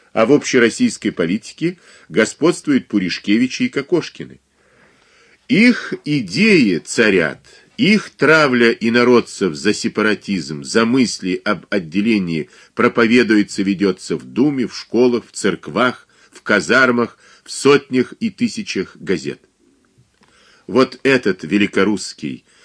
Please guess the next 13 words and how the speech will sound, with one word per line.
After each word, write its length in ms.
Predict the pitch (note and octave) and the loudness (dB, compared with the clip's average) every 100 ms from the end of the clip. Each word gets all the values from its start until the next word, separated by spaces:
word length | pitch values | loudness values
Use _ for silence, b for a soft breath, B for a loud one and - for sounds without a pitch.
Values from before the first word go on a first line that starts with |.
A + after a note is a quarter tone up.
| b | b
яд 460 | b G#2 A#2+ A2 - | b 0 2 2 -2
национализма 880 | F#2 E2+ - D#2 E2 F3+ F2+ D2 B1+ b b b b | -4 -4 -4 -4 -2 -4 -6 -10 -14 b b b b
отравляет 720 | G#2+ - A2+ G#2 D3+ G3 - | 0 2 2 4 4 4 2
всю 400 | - - D#3 F#3 - | -2 -2 0 0 0
общероссийскую 1000 | D#3+ - C3+ B2 - C3 D3 - B2+ | -2 0 -2 -2 -2 -6 -6 -6 -6
политическую 640 | A2+ F2 D#2 G2+ - - F#2 | -2 -4 -4 -8 -10 -10 -10
атмосферу. 540 | D2 D#2 - D2 C2+ - _ _ _ _ b b b b b | -8 -14 -10 -10 -10 -16 _ _ _ _ b b b b b
Несчастье 720 | A2+ B2+ - F3+ G3 - C#3 | 2 2 2 2 0 -2 0
народа, 380 | B2+ D3 C#3+ A2+ | 2 2 0 0
который, 420 | G2+ C#3+ C#3+ C3 | -2 0 -2 -2
порабощая 800 | - G2+ F#2+ F#2+ - G#2+ G2 F2 | -2 -2 0 -2 0 0 2 0
другие 400 | F2 D#2 E2+ D#2+ | -2 -4 -4 -2
народы, 500 | F2 D#3+ D3+ C#3+ | -2 -2 -2 -4